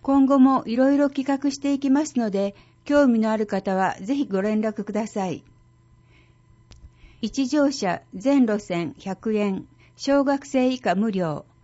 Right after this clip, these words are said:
一日乗車券二百円、車内にて販売。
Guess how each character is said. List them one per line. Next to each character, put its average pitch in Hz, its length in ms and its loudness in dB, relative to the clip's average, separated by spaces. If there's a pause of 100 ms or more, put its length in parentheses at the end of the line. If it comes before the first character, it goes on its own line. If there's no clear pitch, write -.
(260)
一 262 220 0
日 269 320 4
乗 269 220 2
車 269 160 -4
券 190 240 -2
二 240 160 2
百 240 240 -4
円、 165 240 -4 (120)
車 285 220 0
内 262 220 2
に 190 120 -2
て 180 120 -6
販 175 320 -4
売。 156 280 -10